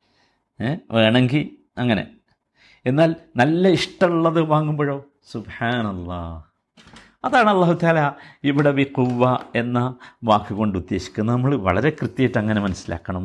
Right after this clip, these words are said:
വേദങ്ങളെ നമ്മൾ സമീപിക്കേണ്ടത്, ഖുർആനൊക്കെ നമ്മൾ സമീപിക്കേണ്ടത് ബി ഖുവ്വ ആയിരിക്കണം. മറ്റത് അല്ലാഹുവിന് ഇഷ്ടമല്ല. മാഷാ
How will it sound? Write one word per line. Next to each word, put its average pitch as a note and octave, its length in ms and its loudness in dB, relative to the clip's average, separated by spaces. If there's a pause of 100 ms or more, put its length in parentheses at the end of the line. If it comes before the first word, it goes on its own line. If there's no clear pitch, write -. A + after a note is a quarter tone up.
വേദങ്ങളെ F#3 500 4
നമ്മൾ D3 160 0 (140)
സമീപിക്കേണ്ടത്, G2+ 720 -4 (480)
ഖുർആനൊക്കെ B3+ 560 2
നമ്മൾ G3 140 2 (120)
സമീപിക്കേണ്ടത് C3+ 600 2 (100)
ബി A3+ 60 2 (120)
ഖുവ്വ G3+ 300 2 (200)
ആയിരിക്കണം. F2 420 -6 (560)
മറ്റത് A#3 340 0
അല്ലാഹുവിന് C3+ 340 4
ഇഷ്ടമല്ല. D#2+ 260 -6 (1080)
മാഷാ G2+ 260 -2